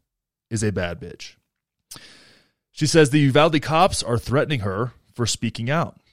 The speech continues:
Now, if you don't know who this is, I'm about to, I'm, you're about to learn. You're gonna learn today.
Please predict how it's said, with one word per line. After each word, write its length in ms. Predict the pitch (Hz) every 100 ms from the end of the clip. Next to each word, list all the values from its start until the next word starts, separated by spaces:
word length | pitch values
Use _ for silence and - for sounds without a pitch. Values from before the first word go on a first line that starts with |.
| _ _ _ _ _ -
Now, 80 | 139
if 60 |
you 40 | 202
don't 120 | 208
know 100 | 143
who 80 | 120
this 180 | 104
is, 160 | 117 143
I'm 80 | 139
about 180 | 135 127
to, 60 | 120
I'm, 100 | 127 -
you're 80 |
about 160 | 139 156
to 80 | 127
learn. 320 | 135 107 82
You're 120 | 107
gonna 100 | 117
learn 220 | 117 131 123
today. 400 | 117 113 65